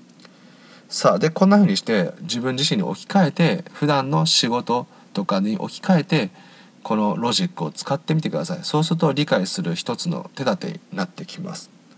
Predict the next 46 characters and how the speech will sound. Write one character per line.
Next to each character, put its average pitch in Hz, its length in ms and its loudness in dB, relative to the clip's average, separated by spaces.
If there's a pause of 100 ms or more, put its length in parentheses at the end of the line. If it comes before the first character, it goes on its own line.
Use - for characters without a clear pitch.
(880)
で、 160 280 4 (500)
で 143 120 4
は 185 80 8
で 98 80 4
す - 140 -4
ね、 143 180 0 (1120)
次 135 280 -2
に、 110 280 -2 (760)
問 220 300 4
い 180 40 8
の 165 280 6
ラ 143 320 6
ー 185 40 8
ニ 185 120 8
ン 185 60 8
グ 180 100 8
フ 165 140 2
ァ 156 40 6
シ - 200 2
リ 147 60 0
テ 160 160 2
ー - 40 -2
タ - 100 -2
ー、 - 120 -6
学 - 260 0
習 156 260 2
フ 156 80 2
ァ 147 60 4
シ - 140 0
リ 160 160 2
テ 160 240 4
ー 147 40 -4
タ 139 120 4
ー 139 40 4
な 170 120 6
ら 139 120 6
ど 127 220 4
う 151 60 6
な 131 80 4
の 110 100 2
か 139 160 2
っ 147 80 -6
て - 160 -12
い 139 60 -6
う 139 40 -10
と、 196 300 2